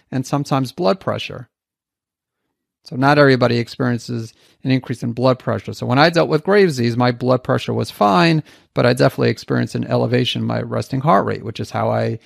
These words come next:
first learned that I had hyperthyroidism. So most beta blockers reduce resting heart rate by approximately twenty-five to thirty beats per minute, which can make a big difference, especially if someone has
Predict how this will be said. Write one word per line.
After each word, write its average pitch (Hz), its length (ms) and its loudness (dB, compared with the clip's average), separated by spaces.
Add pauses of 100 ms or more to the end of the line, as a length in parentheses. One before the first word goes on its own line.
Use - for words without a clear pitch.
(240)
first 143 320 0
learned 160 380 4
that 135 120 0
I 135 140 2
had 165 360 0
hyperthyroidism. 110 880 -8 (1500)
So 190 140 -2
most 269 320 2
beta 233 180 4
blockers 202 400 2
reduce 160 400 0
resting 160 320 0
heart 143 260 2
rate 151 280 2
by 127 180 4
approximately 135 720 0
twenty-five 151 760 2
to 131 100 -4
thirty 131 280 0
beats 123 280 -4
per 117 160 -4
minute, 156 440 2 (380)
which - 240 -12
can 120 120 -4
make 117 180 -2
a 117 100 -2
big 113 360 0
difference, 156 520 2
especially 123 380 -2
if 113 80 -6
someone 123 580 2 (380)
has 120 720 2